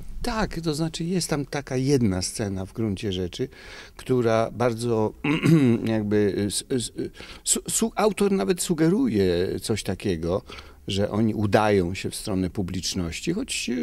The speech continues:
może się to odbywać bez publiczności. Ja, który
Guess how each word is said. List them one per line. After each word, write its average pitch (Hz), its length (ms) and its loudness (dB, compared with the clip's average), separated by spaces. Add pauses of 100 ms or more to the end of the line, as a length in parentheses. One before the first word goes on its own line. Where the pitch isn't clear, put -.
(880)
może 151 440 4
się 139 120 -6
to 160 120 -2
odbywać 165 460 -4
bez 208 260 0
publiczności. 92 800 -4 (260)
Ja, 143 180 2
który 110 580 -4